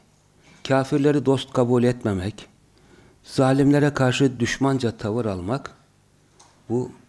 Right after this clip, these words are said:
İslam ahlakının temellerindendir ve olumsuzluğa karşı, e, direnç göstermeyi içerir. Karşı çıkmayı gerektirir.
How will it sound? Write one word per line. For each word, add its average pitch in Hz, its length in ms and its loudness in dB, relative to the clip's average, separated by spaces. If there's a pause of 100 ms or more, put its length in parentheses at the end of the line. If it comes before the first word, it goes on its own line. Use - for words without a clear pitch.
(260)
İslam 131 340 0
ahlakının 107 720 2 (1200)
temellerindendir 110 1200 0 (460)
ve 120 240 2 (680)
olumsuzluğa 127 800 2
karşı, 127 520 -2 (640)
e, 110 40 -10 (1300)
direnç 127 320 0
göstermeyi 98 720 -2
içerir. - 720 -12 (560)
Karşı 120 340 0
çıkmayı 107 540 -4
gerektirir. - 840 -14